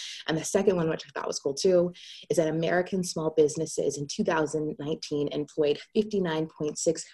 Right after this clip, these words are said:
million people. And that accounts for half of the private work sector. So there's been a lot of things in the last ten years that have boomed that I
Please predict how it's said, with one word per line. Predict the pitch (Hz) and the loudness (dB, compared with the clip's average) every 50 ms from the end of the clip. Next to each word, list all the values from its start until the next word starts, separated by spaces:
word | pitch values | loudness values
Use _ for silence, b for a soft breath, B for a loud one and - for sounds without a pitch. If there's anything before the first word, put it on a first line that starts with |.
| B B | B B
million | - 165 165 165 160 165 160 156 151 151 | -2 0 0 2 2 2 2 0 0 -2
people. | - - 170 165 165 - - - - B B B B B B B - | -2 -4 -4 -2 -2 -4 -4 -4 -6 B B B B B B B -2
And | 170 165 | -2 0
that | 160 170 196 | 0 0 -2
accounts | 196 - - - 160 160 165 | -2 -4 -4 -6 -6 -6 -6
for | - - - - - - - - | -4 -4 -4 -4 -4 -6 -6 -4
half | 160 151 - - - | -4 -4 -4 -6 -8
of | - - | -8 -4
the | - 160 | -4 -4
private | - - - 160 151 147 - - 156 - | -4 -4 -2 -2 0 0 0 0 2 2
work | 175 180 185 190 | 2 2 2 0
sector. | - - - - - - - - B B B B B B | -4 -6 -8 -8 -10 -10 -10 -10 B B B B B B
So | - 220 | 0 2
there's | 254 262 277 - | 2 2 2 2
been | - 320 | 0 0
a | 294 | 2
lot | 214 151 156 147 151 165 190 | 2 0 0 0 0 0 0
of | 190 - | -2 -4
things | - 147 151 175 185 190 | -4 -2 0 0 0 0
in | 170 | 0
the | 160 147 | 0 0
last | 143 - - 175 - - - - - | -2 -2 -2 -6 -8 -10 -12 -10 -6
ten | - 160 160 | -2 0 0
years | 151 147 160 170 175 | 2 2 2 0 0
that | 175 - | -2 -8
have | - - 165 - - | -8 -8 -8 -4 0
boomed | 143 139 147 180 220 220 220 B B B B B B | 0 2 4 4 4 4 2 B B B B B B
that | - 160 | -2 -2
I | 147 139 | -2 -4